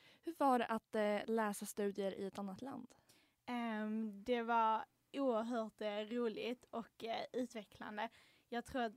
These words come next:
Speaker 2: allt det där klyschiga man säger om att vara på utbyte, att du lär dig så mycket och du utvecklas och,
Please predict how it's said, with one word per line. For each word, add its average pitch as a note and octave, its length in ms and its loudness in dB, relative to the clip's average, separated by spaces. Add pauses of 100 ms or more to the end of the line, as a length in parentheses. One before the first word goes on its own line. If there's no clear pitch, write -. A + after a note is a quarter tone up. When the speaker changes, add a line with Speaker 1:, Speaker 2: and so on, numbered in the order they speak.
(100)
Speaker 2:
allt A#3 260 -2
det A#3 60 0
där A3+ 260 4
klyschiga A3 560 -4
man A3 140 -4
säger A3 160 -2
om G#3+ 140 -4
att A3 120 -8
vara G#3+ 140 0
på - 120 -8
utbyte, G#3+ 500 -4
att - 160 -16
du G#3+ 220 2
lär G#3 300 4
dig G3+ 140 -2
så A3+ 140 -6
mycket G#3 600 -4
och G#3 120 -4
du G#3 80 2
utvecklas G#3 1000 -2
och, G#3 180 -2